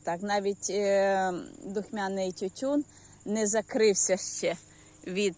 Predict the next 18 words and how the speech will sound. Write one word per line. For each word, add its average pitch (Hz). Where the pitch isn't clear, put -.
е, 180
що, 214
що -
день 208
наступив. 180
Він 208
взагалі 208
на 202
день 202
закривається, 202
такий 202
негарний 233
виглядає. 180
А 185
зараз 214
ще 196
не 190
встиг. 170